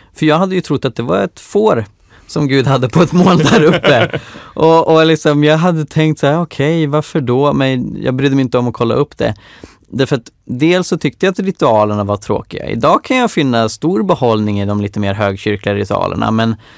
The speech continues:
Speaker 1: för en ung kille som dessutom inte fick gå till söndagsskola väldigt mycket, för pappa ville att jag skulle uppleva gudstjänsten tillsammans med alla andra. Ehm, ja, det var inte så mycket som tilltalade mig. Ehm, så, och, och sen så var det ju också ointresse.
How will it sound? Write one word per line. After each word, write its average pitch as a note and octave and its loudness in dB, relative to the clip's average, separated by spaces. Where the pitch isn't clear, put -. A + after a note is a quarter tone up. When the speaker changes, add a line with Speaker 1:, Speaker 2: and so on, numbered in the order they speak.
Speaker 1:
för C3 -2
en C3+ 0
ung C#3 2
kille C3+ 0
som B2 -2
dessutom D#3+ 0
inte A2+ -2
fick G#2+ -6
gå A2 -2
till A2 -8
söndagsskola A2 -2
väldigt A#2 -4
mycket, - -10
för G#2 -4
pappa A2 0
ville A2+ -2
att - -8
jag B2+ 0
skulle G#2 -6
uppleva G#2 -6
gudstjänsten G2+ -8
tillsammans - -8
med - -6
alla A2 -4
andra. A#2+ -4
Ehm, A2 -4
ja, - -6
det C3 -4
var D3 2
inte D3+ -2
så D3 -4
mycket C#3 -2
som B2+ -2
tilltalade C#3 -2
mig. F2+ -6
Ehm, G2+ -2
så, B2 -4
och, C3 -2
och C3+ 0
sen B2+ -2
så A#2+ -6
var A2 2
det D3 0
ju D3+ 0
också - -6
ointresse. C3 -2